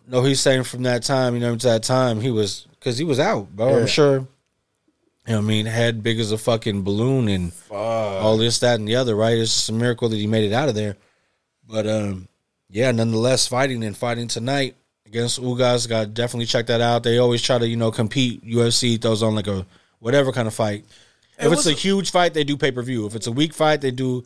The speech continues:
Speaker 2: What, what, what's up with that, bro? I, I'm, I honestly am not feeling, bro, how this U F C and boxing at the same night.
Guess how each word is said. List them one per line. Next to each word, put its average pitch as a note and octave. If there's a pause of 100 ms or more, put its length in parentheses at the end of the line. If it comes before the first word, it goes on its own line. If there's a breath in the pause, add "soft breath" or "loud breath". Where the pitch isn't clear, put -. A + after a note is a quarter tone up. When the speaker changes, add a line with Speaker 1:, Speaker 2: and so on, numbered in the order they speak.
Speaker 2:
What, A#3
what, D4+
what's F4
up C#4+
with F#3+
that, C#3
bro? F3+
I, F3
I'm, E3+ (200)
I D#3
honestly G3+
am D#3
not E3
feeling, D#3
bro, B2+
how C3
this A#2+
U C#3
F B2
C C#3+
and A#2
boxing B2
at B2
the G#2
same A2+
night. G#2+